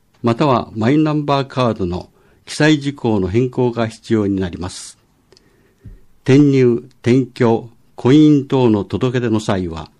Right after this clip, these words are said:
カードを必ずご持参ください。マイナンバーカードは決められた期間までに手続きしないと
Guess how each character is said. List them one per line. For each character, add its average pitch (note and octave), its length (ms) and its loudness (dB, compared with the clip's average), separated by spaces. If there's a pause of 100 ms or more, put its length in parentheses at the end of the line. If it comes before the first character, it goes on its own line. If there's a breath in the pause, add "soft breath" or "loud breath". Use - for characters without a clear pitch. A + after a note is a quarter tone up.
(320)
カ C#3+ 220 0
ー - 20 -4
ド A2 160 0
を F#2 80 -4
必 - 120 -6 (240)
ず B2+ 220 -6 (160)
ご G#2 140 -8
持 F#2+ 100 -14
参 G#2 240 -4
く - 80 -14
だ F2 120 -12
さ F2 120 -14
い。 D2 100 -14 (1700 soft breath)
マ A2+ 140 2
イ D3 80 2
ナ D3+ 120 2
ン C#3+ 100 -2
バ C3+ 200 0
ー C3 40 -14
カ A#2+ 180 -2
ー A2+ 40 -2
ド G2+ 140 -4
は E2+ 200 -10 (100)
決 - 140 -4
め C#3 100 2
ら D3+ 100 -2
れ C#3+ 80 -2
た C3 160 -2
期 - 160 -16
間 A#2+ 220 2
ま G2+ 100 -4
で F2+ 100 -10
に F2+ 240 -10
手 A2 120 -8
続 B2+ 260 -6
き - 120 -18
し G2+ 80 -10
な F#2 100 -6
い E2 60 -14
と D2+ 220 -16